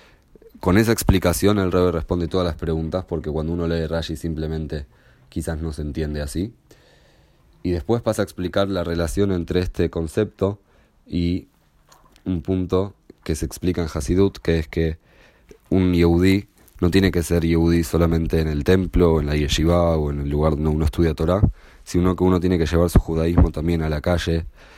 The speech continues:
y a todo lo que está por afuera de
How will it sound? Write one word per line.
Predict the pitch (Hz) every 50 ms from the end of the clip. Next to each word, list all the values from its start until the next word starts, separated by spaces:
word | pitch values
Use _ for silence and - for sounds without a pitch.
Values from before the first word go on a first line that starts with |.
| - - _
y | - 80 80 78 76 76 76
a | 76 78
todo | - 87 87 85
lo | 82 76
que | - 76
está | 71 - - 85 82 85 - - - - _ _ _ _ _ - - _ _
por | - 90 82 80
afuera | 78 - - 95 95 90 85 87 87 85 82 - - - - - - - - - - - _
de | - 76 76 80 80 78 76 76 78